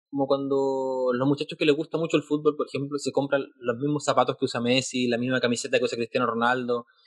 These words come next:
y tienen puesto encima, no sé, doscientos dólares de ropa deportiva, pero juegan en la esquina con los amigos. Y yo sentía que hacía lo mismo, que, que invertía tiempo, ganas, eh,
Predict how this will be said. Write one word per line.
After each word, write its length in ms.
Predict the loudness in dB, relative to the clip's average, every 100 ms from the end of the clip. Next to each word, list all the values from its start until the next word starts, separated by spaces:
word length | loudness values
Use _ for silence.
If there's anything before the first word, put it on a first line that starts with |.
| _
y 80 | -6
tienen 280 | -2 0 0
puesto 280 | -4 0 -2
encima, 340 | 0 0 0
no 60 | 0
sé, 120 | -2
doscientos 540 | -2 0 -2 -2 -4
dólares 320 | 0 2 2 0
de 120 | 2
ropa 280 | 2 2 0
deportiva, 540 | -2 -2 -2 -2 -6 _ _ -4
pero 140 | -2
juegan 320 | 0 0 2
en 120 | 0
la 60 | 0
esquina 380 | 0 -2 -2 0
con 100 | 0
los 100 | 0
amigos. 340 | 0 0 -4 _ _ _ _ -4
Y 140 | -2
yo 20 |
sentía 300 | 0 -2 0
que 60 | 0
hacía 160 | 2
lo 100 | 2
mismo, 380 | 2 -2 -8 -16 _ _ _ _ _ _ _
que, 80 | -6 -6
que 120 | -4 0
invertía 360 | 0 0 -4
tiempo, 560 | 0 0 0 -2 -8 -2
ganas, 680 | 0 2 0 -2 -2 -4 -4
eh, 440 | -2 2 2 0